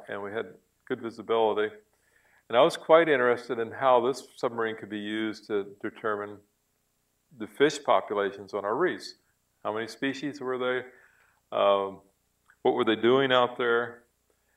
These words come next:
What's the ecology of the reef? And so we started working on it to try to determine how it might be able to capture fish. Uh,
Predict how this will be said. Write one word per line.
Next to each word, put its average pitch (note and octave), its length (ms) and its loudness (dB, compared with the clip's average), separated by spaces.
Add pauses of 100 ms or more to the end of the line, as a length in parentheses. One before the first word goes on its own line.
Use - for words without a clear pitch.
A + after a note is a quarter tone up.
(140)
What's - 180 -12
the A#2+ 80 -6
ecology B2 480 2
of A#2 60 -10
the A2+ 80 -4
reef? A2+ 260 -2 (760)
And C3 200 6
so C#3+ 200 6
we B2 160 2
started D#3+ 340 2
working D3 380 0
on A2 160 0
it A#2 100 -2
to A#2 80 -2
try C3+ 240 4
to A2+ 120 2 (260)
determine B2+ 400 -6
how C#3 300 4
it A#2+ 100 -4
might B2 260 2
be A#2+ 80 -4
able A2+ 220 -2
to - 120 -8
capture C3+ 420 -4 (100)
fish. A#2+ 280 -2 (600)
Uh, A2+ 240 4